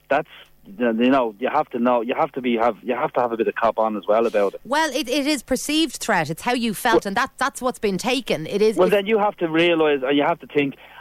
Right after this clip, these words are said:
Speaker 1: Am I going, whatever I do to this fella, am I going to get away with it? That's what you have to be looking at.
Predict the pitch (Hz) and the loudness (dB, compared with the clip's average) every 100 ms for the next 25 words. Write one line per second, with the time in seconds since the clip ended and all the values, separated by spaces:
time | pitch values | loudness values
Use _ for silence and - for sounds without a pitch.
0 | - _ 160 170 151 139 139 131 - 98 | -20 _ 0 2 0 0 0 -2 -6 -12
1 | 117 160 180 170 151 131 147 143 127 117 | 0 2 4 2 2 2 2 2 0 0
2 | 123 - - 120 107 - _ - 147 156 | 0 0 -2 0 0 -6 _ -2 0 2
3 | 135 127 123 113 110 110 101 104 101 95 | 0 0 0 -2 -2 0 2 2 0 -6
4 | - _ _ _ _ 156 - 139 123 123 | -8 _ _ _ _ -2 0 -2 0 0
5 | - 104 110 113 104 - | -2 -2 -2 0 -4 -6